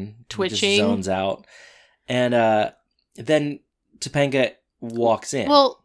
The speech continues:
Speaker 2: Corey sits down and is like, "You doing okay?" And Sean's like, "It's just been, like,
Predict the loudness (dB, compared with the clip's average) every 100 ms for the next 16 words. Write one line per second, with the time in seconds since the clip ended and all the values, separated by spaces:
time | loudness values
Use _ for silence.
0 | -12 -4 -2 -2 -4 -4 0 0 0 0
1 | -2 -2 -4 0 0 0 -2 2 4 2
2 | -2 -4 -2 -2 -4 -4 -2 -2 -4 -6
3 | -8 -12 -10 -6 -4 -4 -6 -12 -12 -8
4 | -4 -4 -8 -14